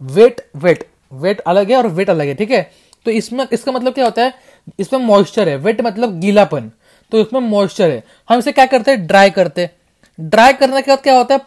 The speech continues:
पानी जो होता है वो इवापोरेट हो जाता है, ठीक है, पता है आपको ये बेसिक, ठीक है। और जैसे ही पानी इवापोरेट हो जाएगा, वहाँ पे जो बचेगा उसे हम कहते हैं ड्राई वेट।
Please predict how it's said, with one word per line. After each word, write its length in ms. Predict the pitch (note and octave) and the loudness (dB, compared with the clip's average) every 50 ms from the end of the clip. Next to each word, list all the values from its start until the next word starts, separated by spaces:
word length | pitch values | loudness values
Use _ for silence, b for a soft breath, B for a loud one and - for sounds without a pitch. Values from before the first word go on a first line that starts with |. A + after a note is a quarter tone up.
| - | 0
पानी 360 | - A3+ G#3 A3 A#3 B3+ C4+ B3+ | 0 0 2 0 -2 -4 -4 -4
जो 120 | C4+ C#4 | -2 0
होता 220 | C4 A#3+ A#3+ C#4 | 0 0 2 0
है 60 | C4 B3+ | 0 0
वो 160 | C4 A#3+ - - | -2 -6 -4 -2
इवापोरेट 540 | A3 A3 A3 G#3+ - G#3+ G3+ A#3 A#3+ - | 2 2 2 2 2 0 0 0 0 0
हो 60 | - G#3 | -2 0
जाता 240 | G#3 G3+ G3 - | 0 0 2 2
है, 160 | G#3 G3+ G3+ _ _ _ _ _ _ _ _ _ _ _ _ _ _ _ _ _ - | 0 0 -2 _ _ _ _ _ _ _ _ _ _ _ _ _ _ _ _ _ -10
ठीक 120 | A#3 A3+ | -4 -4
है, 60 | C4 A#3+ | -4 -2
पता 220 | - G3 - G#3+ | -2 -2 0 2
है 60 | G#3+ | 2
आपको 200 | G#3 G3+ - A3 | 0 0 0 -2
ये 100 | G#3 G#3 | 0 0
बेसिक, 380 | F3+ F#3+ F#3+ - G#3 G#3 - - _ b b b b b b b b | 0 0 -4 -4 -6 -8 -10 -10 _ b b b b b b b b
ठीक 100 | A3+ B3+ | 0 0
है। 200 | B3+ G#3 - _ _ _ _ _ - | 0 0 -2 _ _ _ _ _ -12
और 80 | - F#3+ | -6 -2
जैसे 200 | G#3+ G#3+ - C4 | -2 -2 0 0
ही 60 | C#4 | 0
पानी 340 | - C#4 B3 A#3+ B3 C4+ - _ - | 4 4 4 4 4 0 -4 _ -6
इवापोरेट 400 | G#3+ G#3+ A#3 A3 A#3 B3 C#4 - - | -2 0 0 0 2 0 -2 -2 -2
हो 60 | A#3+ | 0
जाएगा, 300 | B3 A#3 A#3 A3+ B3 B3+ | 4 4 4 4 4 2
वहाँ 120 | A#3+ A3+ A3 | 2 2 0
पे 60 | B3 | 0
जो 100 | A#3 B3 A#3 | -2 0 0
बचेगा 340 | G3+ G#3+ - A#3+ A#3 A3+ A#3 | 0 -2 -2 -2 0 0 0
उसे 120 | G#3 - | 0 0
हम 80 | A3+ A3+ | 0 0
कहते 180 | G3+ A3 G3 A#3 | 0 -2 -2 -2
हैं 120 | G3+ E3 | -2 0
ड्राई 240 | C#3+ - E3+ F3+ F#3 | 2 4 4 4 4
वेट। 220 | F#3+ G3 G3 F#3+ | 4 2 -2 -4